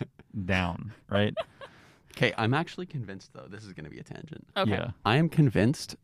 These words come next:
Speaker 2: that being good at sports or having a knowledge of some sports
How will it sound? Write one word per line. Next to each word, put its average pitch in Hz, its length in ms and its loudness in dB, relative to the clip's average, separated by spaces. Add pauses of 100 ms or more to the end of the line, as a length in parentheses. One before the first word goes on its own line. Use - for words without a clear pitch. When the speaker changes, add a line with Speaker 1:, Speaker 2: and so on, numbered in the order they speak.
(100)
Speaker 2:
that 92 460 4 (540)
being 107 520 8 (180)
good 101 460 8 (100)
at - 220 2
sports 101 400 2
or 95 60 2
having 101 280 4
a 92 80 4
knowledge 95 600 4
of 85 160 0
some 92 560 4 (400)
sports - 720 -2